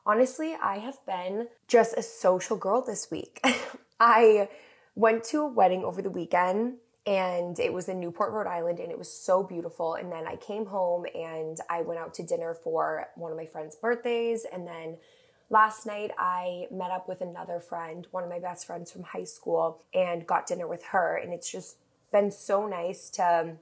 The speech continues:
catch up and be with friends. And I don't know, I feel like I have just been so social this week. Like, there's only been one night that I have been home and cooking and just, like, been able to, like, relax.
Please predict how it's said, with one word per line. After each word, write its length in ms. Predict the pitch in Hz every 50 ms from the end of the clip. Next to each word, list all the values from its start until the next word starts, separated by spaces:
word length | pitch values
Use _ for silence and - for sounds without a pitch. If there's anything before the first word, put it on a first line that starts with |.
| _
catch 360 | - - - 190 165 - - -
up 360 | 165 - - 240 - - _ _ - - - - - _ _
and 600 | - 196 185 180 175 170 165 165 165 165 170 170 175 - _ _ _ _ _ -
be 140 | 220 240 233
with 160 | 240 240 -
friends. 640 | - - 220 196 196 196 196 196 202 202 208 196 - - -
And 500 | 185 180 170 170 175 165 170 170 170 170 - _ _ -
I 80 | 226
don't 100 | 247 269
know, 180 | 294 294 262 -
I 160 | - 175 175
feel 220 | - - 220 208
like 340 | 208 202 196 202 196 - - _ _ _ -
I 220 | 208 202 202 196 196
have 240 | 208 202 208 175
just 220 | 165 208 202 - -
been 200 | 208 202 208 202
so 640 | 196 - - - - - 208 196 196 196 196 - -
social 500 | - - - 208 196 233 226 - 226 208
this 240 | 185 185 185 - -
week. 160 | 196 180 -
Like, 160 | 185 180 180
there's 200 | 180 185 185 190
only 180 | 185 190 190 190
been 540 | 180 180 175 175 175 175 170 170 185 170 160
one 260 | 165 180 175 175 170
night 360 | 165 160 160 175 196 202 - -
that 100 | 180 170
I 180 | 170 165 165
have 220 | 165 185 190 175 -
been 420 | 170 165 165 156 160 156 156 165 - _ _ _ _ _ _
home 540 | - - 175 165 165 175 190 214 233 262 262 - _ _ _ _ _ _
and 160 | - 202 190 -
cooking 440 | - - 175 - 202 190 190 185
and 100 | 180 175
just, 160 | 175 175 170 -
like, 240 | 185 175 170 -
been 120 | - 165 170
able 200 | 165 160 170 170
to, 140 | - 180 165
like, 180 | 170 165 165
relax. 580 | 170 165 165 160 160 156 156 175 226 - -